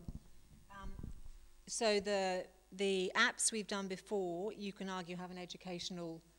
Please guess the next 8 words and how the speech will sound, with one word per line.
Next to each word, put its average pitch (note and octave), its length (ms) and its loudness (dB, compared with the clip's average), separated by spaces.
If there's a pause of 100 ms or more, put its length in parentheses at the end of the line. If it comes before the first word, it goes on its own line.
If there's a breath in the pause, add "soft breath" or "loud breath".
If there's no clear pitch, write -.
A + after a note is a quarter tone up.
(140)
purpose. F3 680 -2 (260 soft breath)
Education G3+ 540 6
with F3+ 100 2
a F3 40 0
small F3 440 6
e, F3 260 0
not F#3 400 -4 (140)
curriculum. E3 540 -6